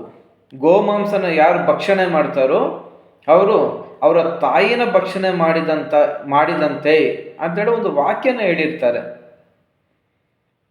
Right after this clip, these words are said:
ಈ ಒಂದು ವಾಕ್ಯನ ಡಾಕ್ಟರ್ ಬಿ ಆರ್ ಅಂಬೇಡ್ಕರ್ ಅವರು ಹೇಳಿರ್ಬೇಕಾದ್ರೆ ಇದನ್ನ ಕಾಂಗ್ರೆಸ್ನವರು ವಿರುದ್ಧವಾಗಿ ನೀವು ಪಾಲನೆ ಮಾಡಿ, ನೀವು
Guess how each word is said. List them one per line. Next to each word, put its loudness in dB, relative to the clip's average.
ಈ -2
ಒಂದು 2
ವಾಕ್ಯನ 2
ಡಾಕ್ಟರ್ 2
ಬಿ 0
ಆರ್ 4
ಅಂಬೇಡ್ಕರ್ 0
ಅವರು -2
ಹೇಳಿರ್ಬೇಕಾದ್ರೆ 0
ಇದನ್ನ 2
ಕಾಂಗ್ರೆಸ್ನವರು -4
ವಿರುದ್ಧವಾಗಿ 2
ನೀವು -2
ಪಾಲನೆ 2
ಮಾಡಿ, 0
ನೀವು 0